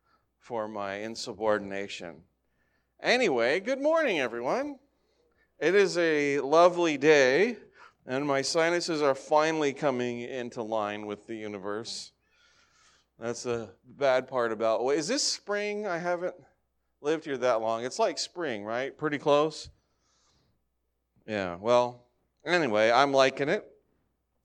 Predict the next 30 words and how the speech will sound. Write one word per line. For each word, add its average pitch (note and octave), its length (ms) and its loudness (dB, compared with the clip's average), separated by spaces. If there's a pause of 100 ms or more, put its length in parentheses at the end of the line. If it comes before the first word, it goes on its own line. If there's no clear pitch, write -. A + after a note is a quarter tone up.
(100)
Um, D3+ 420 2 (160)
good F3+ 220 2
to F#3 80 2
have F#3 260 4
you F#3+ 80 -6
here G3 260 0
this F#3+ 200 -4
morning, G3 340 0
as C#3 240 2
I C#3 60 -2
said. A3+ 320 2 (520)
Um, D#3 440 6 (760)
last B3 500 8
week, D#3+ 480 0 (220)
we F3 260 -2
were F3+ 120 0
talking G#3+ 640 6
about, B2 600 4 (800)
um, C3+ 580 -4 (1400)
being G3 300 2
able F#3+ 260 4
to D#3 120 0
forgive D3 560 2
others, C3 720 4
and C#3+ 180 -2
if D#3 160 -8
you D#3 80 -12
can't E4 400 -4
forgive B2+ 400 -2
others, B2+ 520 0